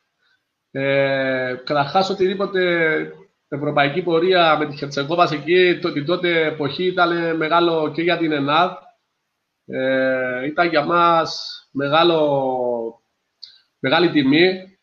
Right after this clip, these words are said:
ε, διότι όντας ερχόμενα από τη δεύτερη κατηγορία είχαν βάλει κάποια θεμέλια,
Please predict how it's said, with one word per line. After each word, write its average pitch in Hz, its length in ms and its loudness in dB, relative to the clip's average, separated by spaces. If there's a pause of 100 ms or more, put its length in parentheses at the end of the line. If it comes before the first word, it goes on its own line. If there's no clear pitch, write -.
(160)
ε, 139 180 -4
διότι 165 460 0
όντας 165 520 0
ερχόμενα 165 340 -2
από 151 120 0
τη 143 80 -4
δεύτερη 160 320 -2
κατηγορία 143 580 0
είχαν 147 480 -2
βάλει 156 180 2
κάποια 151 300 -2
θεμέλια, 147 680 -2